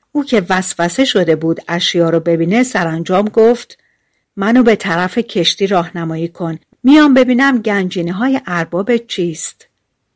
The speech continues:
طولی نکشید که جان وفادار شاهزاده خانم زیبا رو با خود به کشتی نزد پادشاه برد.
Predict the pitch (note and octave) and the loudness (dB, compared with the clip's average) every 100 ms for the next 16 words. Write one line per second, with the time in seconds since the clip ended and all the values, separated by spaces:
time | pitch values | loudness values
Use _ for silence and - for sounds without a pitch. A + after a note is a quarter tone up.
0 | _ _ _ G#3+ G3+ E3+ F3+ G3+ A#3+ - | _ _ _ 2 4 4 2 0 -2 0
1 | G3 F#3+ G3 F3 G3+ A3 B3 A3+ G3 F#3+ | 0 0 -2 -4 0 2 4 2 0 -2
2 | F#3 F3+ F#3+ G3 _ - G#3+ G3+ G3+ G3+ | -4 0 0 -2 _ -2 0 2 2 2
3 | G3 G3+ G#3+ G#3+ B3+ C#4 G#3 G#3 G#3 G#3+ | 2 0 -2 2 4 4 2 0 0 2
4 | C4 C4+ C4+ G#3+ F#3+ - G#3+ G#3 - F3+ | 2 2 0 0 -2 -2 0 0 0 2
5 | G#3+ G#3+ A3+ A3 - C#4 C#4 C4 B3+ B3 | 2 2 -2 -2 -4 -2 0 0 0 -2
6 | A3+ F3+ E3 D#3 D#3 E3 E3 - D#3 D#3+ | -6 -6 -4 -4 -4 -6 -10 -8 -8 -10